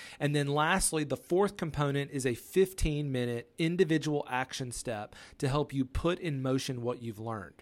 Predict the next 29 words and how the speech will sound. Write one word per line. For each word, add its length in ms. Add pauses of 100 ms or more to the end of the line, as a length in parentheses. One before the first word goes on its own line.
(440)
Some 200
of 40
the 80
workshop 520
concepts 760
that 180
we 120
will 180
be 120
focusing 600
on 260
during 320
our 140
time 560 (340)
is 320 (100)
earning 360
the 80
right 240
to 80
be 100
heard 240
with 140
students. 640 (500)
We're 140
also 240
gonna 100
be 120
talking 380
about 380